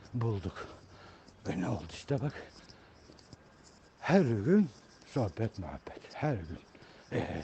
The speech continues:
daha ne olacak? Değil mi yani? Mal belli. Alan belli. Almayan da belli. Aldığını zanneden de belli. Çalan da belli Ahmet'im. Nesin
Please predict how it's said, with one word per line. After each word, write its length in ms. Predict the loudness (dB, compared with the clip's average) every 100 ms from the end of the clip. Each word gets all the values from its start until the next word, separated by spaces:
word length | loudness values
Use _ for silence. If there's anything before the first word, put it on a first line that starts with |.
| -2
daha 160 | -2 0
ne 140 | 0
olacak? 360 | 0 -2 -8 -16 -20 -20 -20 -20 -20 -20 -16 -4
Değil 140 | -2
mi 80 | -2 -6
yani? 280 | -6 -6 -8 -12 -14 -20 -20 -20 -20 -20 -2
Mal 320 | 6 6 6 4
belli. 380 | 4 2 0 -2 -10 -16 -18 0
Alan 420 | 6 8 8 4
belli. 380 | 4 4 2 -2 -4 -14 -20 -20 -20 -20 -10 0
Almayan 520 | 4 6 6 4 2
da 160 | 0 -2
belli. 220 | 2 6
Aldığını 380 | 6 8 6 6
zanneden 500 | 6 4 2 0 -2
de 140 | -4
belli. 200 | -4 -2
Çalan 420 | 2 4 4 2
da 140 | 0 0
belli 240 | -2 -2
Ahmet'im. 340 | -2 -4 -8 -12 -16 -20 -14 4
Nesin 320 | 4 4 -2